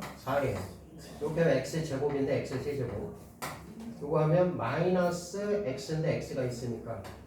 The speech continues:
마이너스 사 X 제곱. 숫자는 마이너스 이인데 X 하나 붙여주고 사를 곱해주니까 이렇게 들어가겠지.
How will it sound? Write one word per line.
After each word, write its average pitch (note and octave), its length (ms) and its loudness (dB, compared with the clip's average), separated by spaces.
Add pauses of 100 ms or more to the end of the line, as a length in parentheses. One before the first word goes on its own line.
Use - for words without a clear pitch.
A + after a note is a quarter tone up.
(140)
마이너스 C#3+ 760 0 (640)
사 C3 160 0
X D3+ 240 -2
제곱. G2 280 -4 (2000)
숫자는 F#3 640 6
마이너스 E3 840 2
이인데 D3+ 600 0 (180)
X C3+ 260 -4
하나 D3+ 220 2
붙여주고 C#3+ 600 0
사를 C#3 300 0
곱해주니까 B2 960 0 (1040)
이렇게 - 260 -2
들어가겠지. G#2+ 640 0